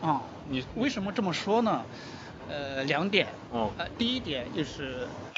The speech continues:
Speaker 1: 呃，我觉得你，你，你这次选题呢，就是把金融和房地产合在一块儿，
Speaker 2: 嗯。
Speaker 1: 我觉得特别的好。为什么呢？因为房地产在中国它不是一个产，它是一个金融产品。
Speaker 2: 对。
Speaker 1: <laughs> 对不对？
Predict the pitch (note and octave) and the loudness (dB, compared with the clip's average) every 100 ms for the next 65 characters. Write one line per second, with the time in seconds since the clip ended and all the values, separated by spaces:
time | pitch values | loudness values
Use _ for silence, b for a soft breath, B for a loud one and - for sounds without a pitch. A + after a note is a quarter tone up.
0 | - - - D#3+ D#3 - D#3 E3+ A3+ F#3 | -8 -10 2 4 6 4 6 6 6 6
1 | C3+ - D#3 - - - - E3 D3 - | 4 2 -4 -4 -8 -8 -2 2 2 4
2 | G#3 G#3 F3+ C#3+ - C#3+ D3+ D#3+ D3 C#3+ | 4 4 2 0 0 2 2 2 2 2
3 | C3+ F#3 G3+ D3+ C#3 E3+ D3 D#3+ D3+ C3 | 2 2 2 2 2 0 0 0 0 -2
4 | C3 - - - F3 F3+ C#3+ D#3+ - E3+ | -2 -4 -8 2 2 4 0 0 4 4
5 | - - E3 B2 G2 - D3 C3+ E3 F3+ | 2 -4 -2 -2 -4 -4 -2 0 0 -2
6 | - F#3+ D3 D3+ - C#3 A#3 F#3+ D3 B2+ | -2 0 0 0 0 0 2 2 2 0
7 | - F3 F#3 G3+ G3 D#3+ D3 G3 C#3+ D#3+ | 0 2 4 2 2 -2 0 0 0 0
8 | D#3 - F3 G3+ F3+ D#3+ D3+ C3 - B2+ | -4 0 2 6 6 8 6 6 4 0
9 | A2+ D#3 G3 E3 D3+ A3 G#3+ C3+ - - | 0 0 2 4 4 6 4 2 -2 -6
10 | - - G3 - E3+ B2+ A2+ - - F3+ | -8 -8 -6 0 2 4 2 -4 0 2
11 | D#3 D#3+ | 6 6